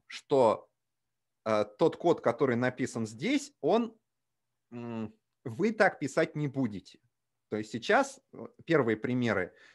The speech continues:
через, э, создание потоков через Thread A P I — это примеры просто того, как можно параллельный поток запустить в Java. Почему мы не пользуемся Thread A P I, а пользуемся другими A P I, я поговорю чуть позже. Вот, только,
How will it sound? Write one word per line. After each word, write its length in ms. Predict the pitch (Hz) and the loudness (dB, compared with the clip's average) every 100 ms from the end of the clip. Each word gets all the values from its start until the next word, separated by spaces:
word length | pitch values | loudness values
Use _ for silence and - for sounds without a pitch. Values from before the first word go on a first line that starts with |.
| _ | _
через, 360 | 131 127 - | -2 0 -2
э, 160 | 123 113 | -8 -4
создание 460 | - 127 156 120 113 | -2 0 0 0 -2
потоков 440 | 120 147 - 107 | -2 -2 -4 -6
через 280 | - 113 - | -4 -6 -2
Thread 240 | 131 104 | 0 2
A 80 | 107 | 0
P 160 | 101 143 | 0 0
I — 200 | 247 254 - _ _ - | 0 -2 -10 _ _ -2
это 480 | 190 - 156 131 120 | 0 4 6 6 4
примеры 380 | 139 180 208 151 | -2 2 2 2
просто 380 | 160 170 - | 2 0 0
того, 340 | 113 120 131 220 | 0 2 4 2
как 220 | 139 - | 2 0
можно 220 | 156 156 | -2 -4
параллельный 480 | - 131 123 160 143 | -2 0 2 0 -4
поток 360 | 127 110 160 139 | -2 0 0 -4
запустить 480 | 117 127 120 135 117 | -6 -6 -6 -8 -10
в 40 | |
Java. 380 | 98 107 95 80 - _ _ _ | -2 2 2 0 -14 _ _ _
Почему 340 | 127 - 175 208 | -6 -4 0 0
мы 80 | 156 | 0
не 100 | 160 | -4
пользуемся 480 | - 156 131 123 139 | -2 -2 -2 -6 -6
Thread 320 | - 151 123 | 0 0 0
A 100 | 117 | -4
P 160 | - 135 | 0 2
I, 220 | 123 107 | 4 4
а 160 | - 117 | 2 0
пользуемся 420 | - 117 120 - | 0 -2 -4 -6
другими 540 | 117 135 127 120 104 101 | -2 -4 -2 -4 -4 -6
A 40 | |
P 140 | 101 | -2
I, 140 | 110 92 | -2 -2
я 160 | 101 98 | -2 -4
поговорю 400 | 110 110 107 101 | -4 -2 -2 -2
чуть 240 | 117 110 | -8 -8
позже. 420 | 269 285 143 92 _ _ _ _ _ _ _ - | -4 -4 -4 -8 _ _ _ _ _ _ _ -2
Вот, 240 | 123 104 | 2 2
только, 240 | 120 110 | 2 -2